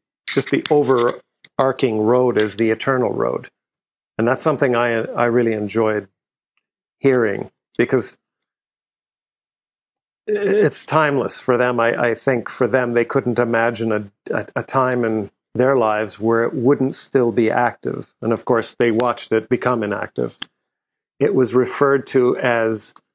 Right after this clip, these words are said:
a potential gateway of hope. You could make money, you could import. But I also heard people refer to the route as, as devastating. Um, we spoke to someone in Yunnan.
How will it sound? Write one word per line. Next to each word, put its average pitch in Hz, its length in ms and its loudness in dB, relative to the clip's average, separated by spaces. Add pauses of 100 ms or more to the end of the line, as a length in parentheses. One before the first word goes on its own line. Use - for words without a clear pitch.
(120)
a 120 60 -2
potential 120 680 0 (380)
gateway 113 580 2
of 107 500 -4 (440)
hope. - 340 0 (600)
You 107 120 0
could 107 320 -4 (300)
make 117 300 0
money, 131 440 2
you 110 300 0
could 107 220 -2
import. 120 920 -2 (520)
But 135 100 4
I 131 80 2
also 123 340 0
heard 113 320 0
people 123 460 0
refer 127 320 0
to 110 80 -2
the 110 100 2
route 107 220 2
as, 104 380 -2
as 101 180 -2
devastating. 113 840 -2 (220)
Um, 113 720 -8
we 110 120 0
spoke 110 360 -2
to - 100 -12
someone 107 320 -2
in 107 140 -2
Yunnan. 107 500 -2